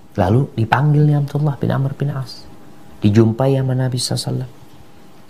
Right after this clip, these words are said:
Nabi bertanya, "Anta alladhi taqulu dhalik? Apa benar engkau mengatakan seperti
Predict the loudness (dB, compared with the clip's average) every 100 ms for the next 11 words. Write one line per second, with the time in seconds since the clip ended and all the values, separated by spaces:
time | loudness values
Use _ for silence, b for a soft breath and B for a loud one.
0 | 0 4 4 2 0 -2 -4 -8 -18 -20
1 | -20 -20 b b b b b -4 2 2
2 | 2 2 2 2 2 -2 -2 -4 0 0
3 | 0 -4 -4 -4 -6 -6 -4 0 2 2
4 | 2 0 -2 -4 -2 -4 -6 -6 -4 -6
5 | -6 -8 -6